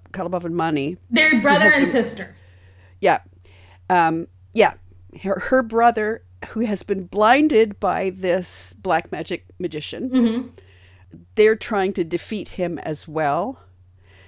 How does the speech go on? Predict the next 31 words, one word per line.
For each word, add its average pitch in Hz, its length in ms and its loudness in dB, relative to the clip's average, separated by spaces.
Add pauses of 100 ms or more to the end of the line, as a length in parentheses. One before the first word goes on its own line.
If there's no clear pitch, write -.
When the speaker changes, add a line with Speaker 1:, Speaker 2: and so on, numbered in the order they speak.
(400)
Speaker 1:
And 175 520 0 (280)
at 190 180 -2
the - 200 -6
end, 214 600 0 (460)
she - 560 -8
goes 196 720 0
to 180 120 -6
sacrifice 175 680 -4
herself - 760 -4 (460)
to 185 80 -6
have 160 160 -4
sex - 280 -2
with 214 120 -4
him 170 300 -2
so 165 180 -4
that 156 200 -4
he 170 160 -12
will 156 440 -10
lose 170 240 -4
his 175 140 -10
powers, 165 480 -6
but - 160 -8
I 151 60 -6
don't 190 260 -8
think 220 160 -10
it - 100 -10
really 165 240 -8
works. 151 720 -12 (520)
And 240 100 -2
he's 262 140 0
got, 220 300 -10